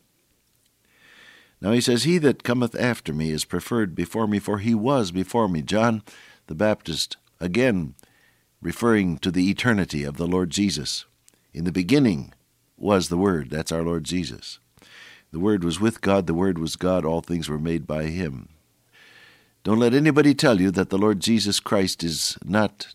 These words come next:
just as much God as God the Father and God the Spirit. He is eternal, and, uh, He is the agent of creation. He is not only that, but He's a sustainer and the Savior and the sanctifier and the intercessor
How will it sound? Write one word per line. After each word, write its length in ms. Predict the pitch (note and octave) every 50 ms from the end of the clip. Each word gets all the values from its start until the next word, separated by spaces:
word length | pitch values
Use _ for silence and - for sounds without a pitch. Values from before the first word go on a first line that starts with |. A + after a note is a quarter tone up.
| - -
just 320 | G2+ A#2 B2+ - - -
as 160 | G2+ F#2 F#2
much 260 | G2 G#2+ G2+ - -
God 240 | - G2+ G2+ G#2 F2+
as 140 | E2 C#2+ C#2
God 240 | D2 F#2 F#2+ F#2+ E2
the 80 | D2+
Father 360 | - - F2 F2 F2 F2 F#2+ F2+
and 160 | D#2+ D2+ C#2+
God 220 | F2 F2 F2 D#2+
the 100 | - E2
Spirit. 480 | - - - - G2 F2 D#2+ D2 - - - _ - - - - - - - _ _ _ _ -
He 160 | D2+ E2+ G2+
is 160 | B2 C3 B2
eternal, 560 | C3 A#2+ - - A#2 G#2+ G#2+ G#2+ G#2 A2 - _ _ - - _ _ _ _ _ _ _ _ -
and, 360 | G#2 G#2+ G#2+ G2+ G2 F#2 E2
uh, 160 | D#2+ D#2+ D#2 C2+ - _ _ _ _ _ _ _
He 320 | - D2+ G2 G2+ G#2 -
is 220 | G#2+ B2 C3+ A#2 G2+
the 180 | A2+ A2 F#2+
agent 340 | A#2+ C3+ B2+ A#2 B2 A#2+ G2+
of 160 | G#2 F2+ -
creation. 580 | - - G#2+ A2 A2+ A#2 B2 A#2 - A#2+ G#2 G2
He 140 | F#2 E2+ F2
is 160 | E2+ D2 D2
not 240 | E2+ D#2+ E2 D#2 -
only 240 | E2 F2 F#2 F2+ E2+
that, 260 | G2 G#2 G#2 F2+ -
but 120 | F2+ F2+
He's 180 | F2+ F2 D#2 C#2
a 80 | D2+
sustainer 600 | D2 - D#2 D2 - - A#2+ A#2+ A2+ A2 A2 G2
and 160 | F#2 E2 D2+ -
the 100 | - -
Savior 560 | - - A2 A2 G#2+ F2 F2+ F#2+ F#2+ F#2+ - - - - - - - - - - _
and 300 | - - E2+ F2+ F2 E2+
the 80 | F2 F2+
sanctifier 800 | - - C3+ C3+ B2 - - A2+ - A2+ G#2+ G#2+ G#2 G#2 G#2 G2
and 260 | - - E2+ D#2+ D2+
the 140 | E2 G2 A2+
intercessor 640 | A2 A2 G2+ - - A2 A2 G#2 - - F#2+ F2+ F2